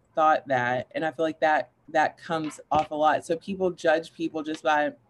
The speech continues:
you know, seeing them, your own past experiences and whatnot. But I find being a therapist, um,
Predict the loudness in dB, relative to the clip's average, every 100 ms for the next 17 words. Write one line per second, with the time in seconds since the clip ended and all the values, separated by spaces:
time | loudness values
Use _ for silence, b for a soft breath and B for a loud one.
0 | -2 0 2 0 -2 0 -2 -2 -2 -2
1 | -4 -2 -4 -4 -14 -10 -10 -10 -6 -4
2 | -2 -2 0 0 0 -2 -2 0 0 -2
3 | -6 -6 -4 -4 0 0 0 0 0 0
4 | -6 _ b b b -2 0 2 0 -4